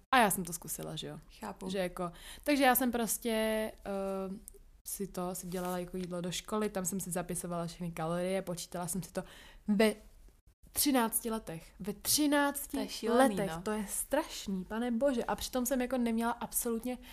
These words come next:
Speaker 1: absolutně žádný důvod, jako vůbec. Fakt neměla. No, takže,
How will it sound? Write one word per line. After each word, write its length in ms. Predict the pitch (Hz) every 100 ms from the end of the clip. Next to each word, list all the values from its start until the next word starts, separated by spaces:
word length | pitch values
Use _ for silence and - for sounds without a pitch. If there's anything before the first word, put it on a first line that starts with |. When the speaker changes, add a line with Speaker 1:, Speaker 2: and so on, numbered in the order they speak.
| - - - - -
Speaker 1:
absolutně 480 | 285 - 247 240
žádný 360 | 226 214 208 202
důvod, 420 | 180 226 180 170
jako 260 | 175 185 175 -
vůbec. 560 | 190 247 180 - - - _ _
Fakt 200 | - 240
neměla. 400 | 233 226 214 160 - - - - - - - - - - _
No, 240 | 233 240 254
takže, 440 | - 226 233 233